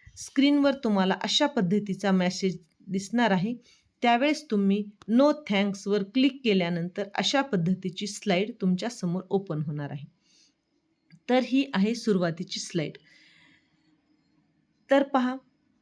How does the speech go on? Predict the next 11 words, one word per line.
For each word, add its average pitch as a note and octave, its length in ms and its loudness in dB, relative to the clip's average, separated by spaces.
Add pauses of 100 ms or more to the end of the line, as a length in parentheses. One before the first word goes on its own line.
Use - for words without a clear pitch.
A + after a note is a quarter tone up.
(160)
ही D4 260 2
एकच E4 360 0
स्लाईड G3 220 2
आहे, F3+ 160 0
पण A#3+ 300 0
ज्यावेळेस A3+ 500 0
तुम्हाला G3 360 2 (120)
अनेक C#4+ 340 2
स्लाईड G3 400 0
घ्यायच्या F3+ 400 0
आहेत, G3 200 -2